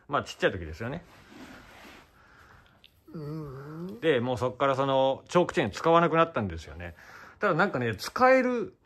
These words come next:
Speaker 1: 人が、めちゃくちゃ、あの、上手な人だったら、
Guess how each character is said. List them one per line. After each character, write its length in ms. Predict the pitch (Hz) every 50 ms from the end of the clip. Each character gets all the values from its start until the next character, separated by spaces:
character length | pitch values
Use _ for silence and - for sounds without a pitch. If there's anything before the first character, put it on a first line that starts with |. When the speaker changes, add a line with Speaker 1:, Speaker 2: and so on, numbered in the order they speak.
| _
Speaker 1:
人 220 | - - - 240 220
が、 400 | 180 143 135 127 107 78 69 - _ _ _ _ _
め 120 | - 143 -
ち 80 | -
ゃ 40 | 220
く 60 | -
ち 120 | - - 220
ゃ、 280 | 208 202 180 147 - - _ _ _ _ _ _ _ _ _ _ _ _ _ _ _ _
あ 100 | - 143
の、 460 | 147 151 151 147 147 143 143 139 - -
上 220 | 123 113 147 160 170
手 80 | 170
な 100 | 190 165
人 160 | 143 - 135 123
だ 80 | 113
っ 80 | 104 -
た 100 | - 104
ら、 300 | 110 110 95 85 76